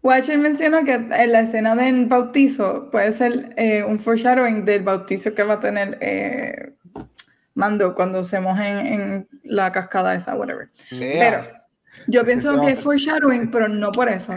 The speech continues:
Speaker 1: Yo pienso que es algo que dijo Gabriel, y es que ellos están centrados en su culto y en su grupito y en su religión, que se les olvida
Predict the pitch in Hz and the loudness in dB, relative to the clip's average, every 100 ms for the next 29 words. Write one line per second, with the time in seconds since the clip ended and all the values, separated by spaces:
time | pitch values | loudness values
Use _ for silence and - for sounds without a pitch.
0 | - 220 233 262 285 294 294 233 - - | -6 -4 0 2 2 0 0 0 -2 -12
1 | - - 240 240 269 285 285 277 226 208 | -8 -2 0 0 -2 2 6 6 4 2
2 | 202 - - _ _ _ _ - 220 208 | 0 -4 -14 _ _ _ _ -8 -2 2
3 | 202 196 196 196 196 202 - - _ _ | 2 0 0 0 -2 -4 -14 -20 _ _
4 | _ - 220 233 247 240 - 226 220 - | _ 0 2 2 0 -4 0 2 2 0
5 | 214 226 233 254 247 262 247 269 233 262 | 2 2 2 0 2 2 4 2 2 2
6 | 247 247 247 - 240 247 247 247 262 240 | 4 4 0 -2 -2 0 0 -2 -4 -4
7 | - 277 226 226 196 180 185 - _ _ | 0 0 0 -2 -4 -2 -4 -8 _ _
8 | _ _ _ _ _ - 220 220 220 240 | _ _ _ _ _ -2 0 0 -2 0
9 | 220 214 220 214 226 247 247 247 269 254 | 2 2 0 -2 0 0 0 0 0 0
10 | 254 247 277 240 202 214 - - 214 208 | 0 4 6 4 2 -6 -6 0 0 0
11 | 202 202 - 208 226 262 220 196 | -2 -2 -4 -2 0 2 2 0